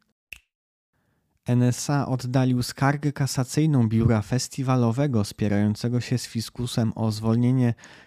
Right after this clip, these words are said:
z cit dla działalności statutowej. Zgodnie z orzeczeniem dochód wydany przez podmiot na organizację przyjęcia z lampką wina po premierze czy koncercie nie tworzy wydarzenia kulturalnego,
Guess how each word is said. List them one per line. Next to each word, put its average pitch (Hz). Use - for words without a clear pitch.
z -
cit 139
dla 127
działalności 120
statutowej. 113
Zgodnie 101
z 107
orzeczeniem 120
dochód 135
wydany 131
przez 123
podmiot 120
na 110
organizację 113
przyjęcia 107
z 104
lampką 101
wina 110
po 107
premierze 107
czy -
koncercie 104
nie 123
tworzy 143
wydarzenia 117
kulturalnego, 110